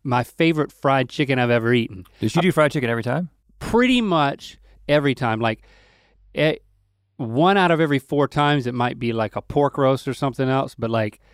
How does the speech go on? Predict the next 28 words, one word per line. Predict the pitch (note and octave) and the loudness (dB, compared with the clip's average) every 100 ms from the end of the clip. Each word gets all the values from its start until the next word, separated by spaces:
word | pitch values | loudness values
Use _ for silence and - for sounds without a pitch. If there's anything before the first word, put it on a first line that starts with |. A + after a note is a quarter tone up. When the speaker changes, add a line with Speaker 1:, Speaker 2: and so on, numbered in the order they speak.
| _ _ _ _ _ _ _ | _ _ _ _ _ _ _
Speaker 1:
she | - - | -10 -2
knew | D#3 D#3 | 2 2
how | C3 | 2
much | B2+ A#2+ | 2 0
I | A#2 | 0
loved | A2+ A2+ A2+ | 0 0 -2
her | G#2+ | -4
fried | - A2+ G#2 | -4 -2 -4
chicken. | - B2+ A2 G2 _ _ _ _ | -4 -6 -6 -10 _ _ _ _
And | C3+ C3+ B2+ B2 | -4 -2 -2 -6
so | - C#3 | -8 -6
she | A#2+ - G#3+ | -6 -6 -4
would, | G#3+ F3 C3 - _ _ _ _ _ _ _ _ - | 0 0 -2 -10 _ _ _ _ _ _ _ _ -20
she | - A#3 | -10 -4
would | A#3+ | -2
fry | - - D#3+ D#3 | -4 -2 0 0
the | A2+ | -2
neck | G2+ A2+ D3+ D#3 - | -4 -4 -4 -6 -10
bone. | A2+ G2+ F#2 E2+ _ - _ _ _ _ _ _ _ _ _ _ _ - | -12 -10 -10 -14 _ -20 _ _ _ _ _ _ _ _ _ _ _ -6
And | C3 C#3 C3+ C3 B2 - _ _ _ _ - | 0 2 2 0 -4 -10 _ _ _ _ -8
I | C3 | -2
bet | F#3 | 0
it, | F#3+ - | 0 -4
it | - | -6
might | E3+ E3+ | -2 -2
surprise | - B2+ E3 C#3 | -4 0 0 2
you, | B2 | 0
but | A#2 | -2